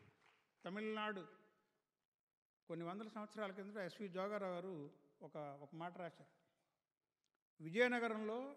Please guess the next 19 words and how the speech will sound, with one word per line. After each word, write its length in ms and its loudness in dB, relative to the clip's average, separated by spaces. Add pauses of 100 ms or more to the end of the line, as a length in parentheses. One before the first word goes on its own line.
అంటే 180 -8
హంపి 300 -4
విజయనగరంలో 680 -2
కృష్ణదేవరాయలు 680 -2
పరిపాలన 520 -4
చేసేటప్పుడు 400 -6
అష్టదిగ్గజాలు 600 0
ఉండేవారు. 280 -8 (1040)
తర్వాత 320 4
ఏమైంది 380 4
తెలుగు 280 2
అంటే, 520 0 (840)
ఒకనాడు 540 8
విజయనగర 600 8
సామ్రాజ్య 720 6
ధ్వజము 460 4
కింద 300 0
విర్రవీగిన 800 6
సాహితీరమ 880 6